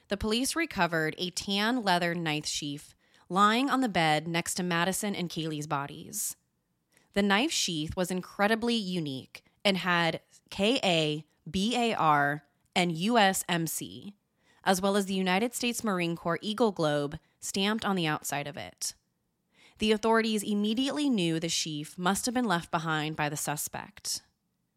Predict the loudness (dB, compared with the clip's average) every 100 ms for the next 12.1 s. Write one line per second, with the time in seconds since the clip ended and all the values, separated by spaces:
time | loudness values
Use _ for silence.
0 | _ _ _ _ _ _ 2 4 4 4
1 | 4 2 2 0 0 0 -2 -2 0 0
2 | 2 2 0 0 -8 -2 0 0 -2 -6
3 | -6 -6 -8 -12 -12 -16 -16 _ _ _
4 | _ _ _ 2 6 4 4 2 2 2
5 | -2 -8 -8 -4 0 0 0 -4 -4 -2
6 | -2 -4 -2 -2 -2 0 2 2 2 0
7 | 0 -2 -4 -8 -10 -12 -8 -8 _ _
8 | -4 0 2 0 0 -4 -4 -10 -10 _
9 | _ _ _ _ _ 0 2 4 4 2
10 | 0 0 0 0 -2 2 2 2 0 -4
11 | -4 -2 -2 -2 -4 -2 -2 -4 -8 -10